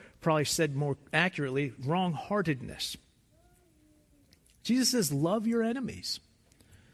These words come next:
Do good to those who hate you. Bless those who curse you. Pray for those who abuse you." And then he gives specific examples as if that wasn't enough. He says, "So, for example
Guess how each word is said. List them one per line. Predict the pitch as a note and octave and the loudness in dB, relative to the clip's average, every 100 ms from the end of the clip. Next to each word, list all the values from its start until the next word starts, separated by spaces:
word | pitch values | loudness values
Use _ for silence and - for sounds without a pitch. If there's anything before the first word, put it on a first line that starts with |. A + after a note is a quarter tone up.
| _ _ _ - | _ _ _ 2
Do | F#3 | 2
good | C3+ F#3 C#4+ C#4 | 4 2 4 4
to | G3+ | 4
those | D#3+ D#3 C#3 D3+ | 6 6 4 0
who | |
hate | A#2+ D#3 C#3+ C3+ | 2 2 0 -2
you. | A#2 F#2+ - - - | -8 -8 -16 -20 -10
Bless | B2+ D#3 C4 D4+ - | -2 2 4 4 4
those | - G3 F3 | 6 6 6
who | F3+ | 2
curse | - E3 - | 2 2 2
you. | D3 A2+ - - | -2 -4 -12 -12
Pray | - B3+ D4 F4 | 2 6 8 8
for | - B3 | 6 6
those | G#3+ F#3 | 6 8
who | F#3+ | 8
abuse | E3+ B2+ D#3+ D3+ B2 | 6 6 4 4 2
you." | B2 A2 - - | -4 -6 -6 2
And | F#3+ | 6
then | C#4+ | 6
he | D4 | 6
gives | C4 A3 | 4 4
specific | - A3 - - E4+ D#4+ C4 | 4 4 4 4 4 2 2
examples | A#3+ G#3+ D4 C#4 F#3+ D3 - - - | 2 2 2 2 2 2 -2 -10 -2
as | F3+ F#3+ | 2 6
if | C4 - - - - _ _ _ _ _ - | 4 2 -4 -20 -20 _ _ _ _ _ 4
that | E3+ G#3+ | 6 6
wasn't | A3 G3 F3 E3+ | 6 4 4 2
enough. | D#3 A3 B3+ G3+ | 2 2 2 0
He | F#3+ | 2
says, | F#3+ F3 | 2 2
"So, | - B3+ A#3 A#3 - - - - | 2 4 4 4 0 -10 -20 -14
for | - C#3+ D3 | -4 0 0
example | F3+ G3+ B3 A3 A2 | 0 -2 -4 -4 -6